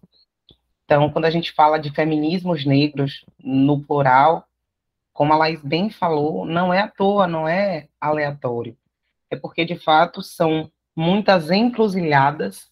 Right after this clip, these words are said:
né? São muitas interseções que vão perfazer o nosso caminho pra que a gente se torne quem é.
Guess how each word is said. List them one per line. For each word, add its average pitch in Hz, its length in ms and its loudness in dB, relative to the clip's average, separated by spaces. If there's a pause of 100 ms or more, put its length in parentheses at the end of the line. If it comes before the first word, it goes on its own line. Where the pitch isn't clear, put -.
né? 143 220 -6
São - 180 -10
muitas 156 460 -2
interseções 175 1000 -4 (460)
que 170 160 0
vão 156 380 2
perfazer 175 520 0
o 165 40 -2
nosso 175 280 -2
caminho 165 380 -2
pra 175 120 -2
que 180 80 -4
a 175 40 -2
gente 170 220 -4
se 196 120 -8
torne 160 340 -2
quem 190 320 -4
é. - 100 -6